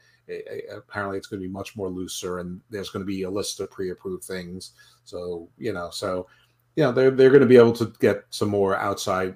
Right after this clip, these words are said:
income and, uh, uh, you know, which, you know, helps with the bullshit in the com-, independent contractor status, but takes away some of the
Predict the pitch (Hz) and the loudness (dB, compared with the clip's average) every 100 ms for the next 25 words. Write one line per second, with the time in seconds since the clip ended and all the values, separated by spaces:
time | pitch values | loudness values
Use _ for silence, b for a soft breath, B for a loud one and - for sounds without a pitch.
0 | - 98 87 95 92 92 92 b b _ | -12 -14 -10 -10 -8 -10 -12 b b _
1 | 95 90 90 92 - 104 98 92 87 - | -14 -12 -10 -10 -10 -8 -6 -6 -8 -16
2 | _ _ _ 107 - - - _ _ _ | _ _ _ -8 -6 -12 -16 _ _ _
3 | - 98 - _ _ _ 123 131 - - | -6 -6 -8 _ _ _ 2 4 0 -8
4 | - 120 110 120 117 113 - 107 107 104 | -4 -4 -2 0 2 2 2 2 2 0
5 | 101 110 - 117 104 101 101 92 95 101 | -4 -8 -4 -4 -2 -4 -4 -4 -4 -2
6 | 95 98 - 98 92 92 - 92 - 98 | -2 -4 -4 -2 -2 -4 -6 -10 -6 -6
7 | - 98 95 90 95 92 92 90 | -6 -6 -6 -6 -8 -8 -8 -8